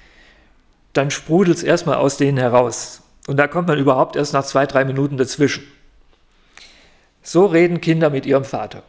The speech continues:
Großes Mitteilungsbedürfnis. Nicht immer, aber manchmal. „Gott ist mein Vater.“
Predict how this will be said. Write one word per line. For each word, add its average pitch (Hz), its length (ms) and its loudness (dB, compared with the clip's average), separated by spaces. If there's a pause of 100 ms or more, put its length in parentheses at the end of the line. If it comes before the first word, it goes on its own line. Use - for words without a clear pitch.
(1400)
Großes 170 400 0
Mitteilungsbedürfnis. 131 1080 -4 (1400)
Nicht - 180 -12
immer, 156 200 0
aber 131 180 0
manchmal. 139 440 -4 (2250)
„Gott 151 180 0
ist 143 240 -8
mein 139 280 2
Vater.“ 123 540 -4